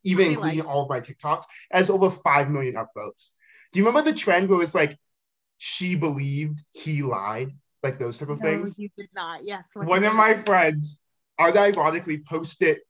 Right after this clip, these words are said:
Speaker 1: an inspirational quote. It said, "She overcame everything that was meant to destroy her." And I screenshot it. I put the brackets around it. I posted it on Reddit. It blew up, so I posted it everywhere.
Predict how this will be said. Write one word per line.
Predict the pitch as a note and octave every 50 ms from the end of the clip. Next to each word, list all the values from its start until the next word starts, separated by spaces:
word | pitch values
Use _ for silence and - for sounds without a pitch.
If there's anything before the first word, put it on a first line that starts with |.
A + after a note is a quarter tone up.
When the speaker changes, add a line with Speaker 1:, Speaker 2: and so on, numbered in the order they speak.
| _ _ _ -
Speaker 1:
an | D3+ D3 D3 D3 - _ _ _ - -
inspirational | F3 D#3 D3+ - F#3 E3 D#3 D3 D3+ D3+ - - E3+ D3 C#3+
quote. | C#3+ - - D3 C3+ B2 A2
It | C3 C#3+ D3
said, | - - D#3+ D3+ C3+ C3+ C#3 _ _ _ -
"She | - - - G3+ G#3 F#3+ - -
overcame | D#3 E3 F3 E3+ F#3+ F#3+ F#3 - - F3+ E3+ D3+ D3+ D3 -
everything | C3 C3 B2+ C#3 D3 D3+ D3 D3 C3+
that | C3+ C3
was | B2+ B2+ -
meant | B2+ A#2+ B2 A#2+ -
to | - -
destroy | - A2+ - - - B2+ A#2 A2+ A2+
her." | A2 A#2 - - - - _ _ _ _ _ - -
And | E3 E3
I | E3 E3 G3
screenshot | G3+ G#3 - - A3 A3+ A#3 G#3+ - - F3+ D#3 C#3+ C3+
it. | C3+ C3 - - - -
I | D3 D3 C#3+
put | C#3+ D3 D#3 D#3 -
the | A#3 A3
brackets | F#3+ F3+ F#3+ F#3 A3 A3+ A#3+ A3+ - -
around | F3 D3+ C3+ B2 B2+ A#2+ A#2+
it. | B2 A#2+ B2 B2+
I | D3 D3
posted | F#3+ G#3+ A#3 - - - B3+
it | A#3
on | G3+ F3+ D3+
Reddit. | D3+ D3+ D3+ D3+ D3 D#3
It | F3+ F3 E3 D3+ B2
blew | C3 C#3+ E3 G3 G3 F#3
up, | E3 D#3 -
so | - - D#3+
I | C#3
posted | C#3 D#3 E3 E3+ - D#3+ D#3
it |
everywhere. | - D3+ D3 D3 C#3 B2 A2+ G2+ F#2+